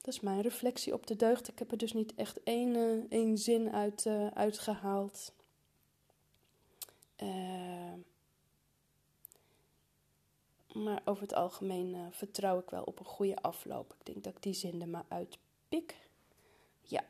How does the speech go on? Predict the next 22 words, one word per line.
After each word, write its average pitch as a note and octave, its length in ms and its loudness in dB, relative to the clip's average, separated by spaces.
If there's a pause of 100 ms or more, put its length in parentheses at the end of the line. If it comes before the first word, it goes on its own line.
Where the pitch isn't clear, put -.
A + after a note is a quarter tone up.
(100)
ik - 160 -12
vertrouw F#3+ 480 -6
op - 180 -8
een F3+ 80 -10
goede F#3+ 360 -6
afloop. - 680 -8 (640)
Ik - 200 -12
zie, - 500 -4
eh, F3 440 -6 (1700)
ik - 140 -10
zie, G3+ 400 -4
eh, F#3 360 -4
wel F#3+ 140 0
heel G3 120 0
veel G3 140 -4
problematiek G3 800 0
in G3 140 -2
de F#3+ 80 -2
wereld G3 380 0
op F#3+ 100 -10
het - 100 -8
moment. F#3 640 0